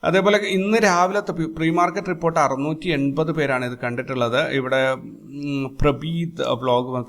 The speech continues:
"Thank you sir, സെൻസെക്സ് high പി ഇ and സി ഇ കൂടി പറഞ്ഞാൽ ഹെൽപ്ഫുൾ ആകും." ഹൈ, സെൻസെക്സിൻ്റെ ഹൈ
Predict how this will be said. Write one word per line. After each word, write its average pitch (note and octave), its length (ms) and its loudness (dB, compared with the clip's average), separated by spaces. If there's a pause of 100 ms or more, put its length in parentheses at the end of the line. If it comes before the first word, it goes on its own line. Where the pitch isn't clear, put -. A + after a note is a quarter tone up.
"Thank C#3 260 0
you D#3+ 200 0
sir, D3 100 -2
സെൻസെക്സ് D3+ 640 -2
high C#3+ 420 0 (120)
പി C#3 60 -6
ഇ D#3 360 -4
and C#3 100 -2
സി - 180 -6
ഇ D3+ 240 -2
കൂടി B2+ 360 -4 (380)
പറഞ്ഞാൽ B2+ 440 -2
ഹെൽപ്ഫുൾ A#2+ 640 -4
ആകും." G#2 380 0 (160)
ഹൈ, B2 380 -12 (140)
സെൻസെക്സിൻ്റെ D3+ 800 -4
ഹൈ C3+ 460 -2